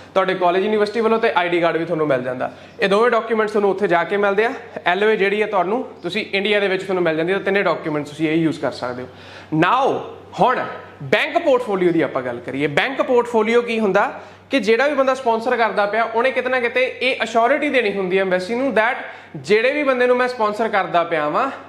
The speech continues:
ਉਹਦਾ ਜਿਹੜਾ ਖਰਚਾ ਆ, ਉਹ ਖੁਦ ਵੀ ਚੱਕਣ ਦੇ ਸਮਰੱਥ ਆ ਤੇ ਮੈਂ ਵੀ, ਅਸੀਂ ਦੋਵੇਂ, ਤੇ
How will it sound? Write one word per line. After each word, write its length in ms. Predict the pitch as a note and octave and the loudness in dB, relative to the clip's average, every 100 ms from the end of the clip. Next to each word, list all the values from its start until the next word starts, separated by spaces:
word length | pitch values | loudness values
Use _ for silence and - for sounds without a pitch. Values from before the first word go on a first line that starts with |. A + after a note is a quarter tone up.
| - - - A3 | -20 -20 -4 0
ਉਹਦਾ 400 | A#3+ C#4+ D4 D4 | 2 4 2 2
ਜਿਹੜਾ 180 | B3 | 0
ਖਰਚਾ 460 | B3 - F3 - A3+ | 0 0 -2 0 0
ਆ, 260 | G3 C3 - - - - | 0 -2 -4 -12 -18 -8
ਉਹ 60 | G3 | -4
ਖੁਦ 280 | - G3 A#3+ | 0 0 2
ਵੀ 120 | C#4 | 0
ਚੱਕਣ 360 | C4+ C4 B3 | -2 -2 -2
ਦੇ 360 | B3 B3 B3+ B3 A3+ | 2 2 0 -4 -4
ਸਮਰੱਥ 500 | A3+ G#3 G#3 G#3+ A#3 | -2 0 0 0 -2
ਆ 80 | |
ਤੇ 140 | A#3 B3 | 0 0
ਮੈਂ 280 | G3 E3+ G#3+ | 0 0 0
ਵੀ, 140 | D#3 - - - - - - | -2 -8 -18 -20 -20 -12 -4
ਅਸੀਂ 140 | E3+ F#3+ | -2 2
ਦੋਵੇਂ, 320 | F#3+ A3 A3 - - - - - - - - | 2 2 -2 -6 -18 -20 -20 -20 -20 -14 0
ਤੇ 400 | C4 C#4+ - | 2 2 -4